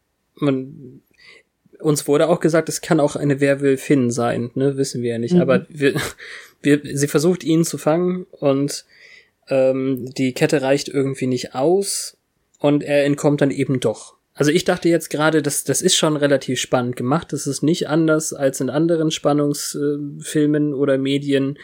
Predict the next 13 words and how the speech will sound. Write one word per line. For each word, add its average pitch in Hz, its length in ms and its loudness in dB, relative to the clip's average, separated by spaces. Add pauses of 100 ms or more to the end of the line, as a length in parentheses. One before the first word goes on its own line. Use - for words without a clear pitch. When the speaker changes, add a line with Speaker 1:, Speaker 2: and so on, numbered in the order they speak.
(380)
Speaker 2:
Mhm. 202 300 4 (180)
Speaker 1:
Je 135 200 -2
weniger 151 340 2
man 139 200 2
das 131 160 -4
Monster 139 400 0
sieht, 156 340 -4
desto 143 540 2 (100)
besser 131 640 2 (480)
wirkt 135 380 0
es 123 140 -4
eigentlich. 113 460 -6
Also 123 380 2